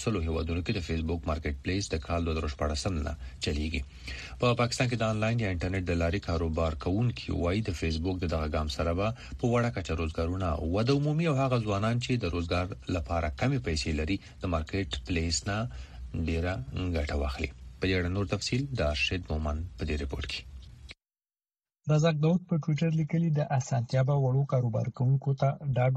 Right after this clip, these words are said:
Speaker 2: ورکړي او څوک چې خپل روزګار کوي، د کرونا وبا په وخت کې به دا د هغوی روزګارونو دوامداره ساتلو کې ډېر ګټور ثابت شي.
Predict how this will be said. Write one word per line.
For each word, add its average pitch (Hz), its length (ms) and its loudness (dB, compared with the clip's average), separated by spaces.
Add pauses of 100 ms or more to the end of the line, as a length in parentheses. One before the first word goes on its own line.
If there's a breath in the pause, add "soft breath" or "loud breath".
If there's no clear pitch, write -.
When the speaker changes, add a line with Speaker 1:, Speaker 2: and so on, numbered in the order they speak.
Speaker 2:
ورکړي 139 380 4 (440 loud breath)
او 156 60 6 (120)
څوک 185 240 4
چې 165 160 2
خپل 170 180 0 (100)
روزګار 156 360 4 (100)
کوي، 156 180 2 (400)
د 170 180 8
کرونا 170 360 4
وبا 139 320 4
په 135 60 4 (100)
وخت 143 260 2
کې 151 160 2
به 147 80 4 (200)
دا 175 140 6
د - 20 6 (120)
هغوی 160 300 2
روزګارونو 127 640 2
دوامداره 120 480 4 (100)
ساتلو 139 440 2
کې 156 100 0 (200)
ډېر 135 120 6 (100)
ګټور 123 420 2
ثابت 117 380 0
شي. 123 160 2